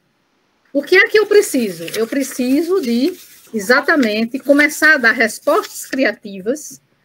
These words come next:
para mudar paradigmas, para mudar padrões e para mudar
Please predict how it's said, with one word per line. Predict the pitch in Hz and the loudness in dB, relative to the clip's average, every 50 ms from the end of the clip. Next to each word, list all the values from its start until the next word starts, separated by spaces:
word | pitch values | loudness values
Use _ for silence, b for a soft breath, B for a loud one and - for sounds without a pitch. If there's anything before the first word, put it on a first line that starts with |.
| _ _ _ _ _ _ _ _ | _ _ _ _ _ _ _ _
para | - 240 247 262 262 | 4 4 6 6 6
mudar | 262 277 302 233 226 285 339 466 320 - | 6 6 6 4 4 2 2 2 0 0
paradigmas, | - 302 285 269 240 190 208 214 214 202 190 214 214 220 233 233 - - - _ b b b b b b b b | 0 2 4 4 2 0 -4 -8 -10 -10 -10 -8 -6 -6 -6 -8 -10 -14 -18 _ b b b b b b b b
para | - 302 320 320 320 320 | 2 4 4 4 4 4
mudar | 311 311 320 311 233 214 226 208 190 180 175 165 160 151 _ _ | 2 2 0 -2 0 0 2 2 2 0 0 -2 -6 -8 _ _
padrões | 247 247 240 202 226 240 254 262 277 294 320 370 - - - - - - _ _ _ _ _ _ _ | 0 2 4 4 6 6 6 6 6 4 2 0 -2 -6 -10 -12 -14 -16 _ _ _ _ _ _ _
e | 269 294 302 | -4 -4 -2
para | - - 247 254 254 262 | 0 2 2 4 4 4
mudar | 262 269 302 262 214 196 185 175 180 185 - - - | 4 2 2 -2 -2 -2 -2 -2 -2 -4 -8 -12 -20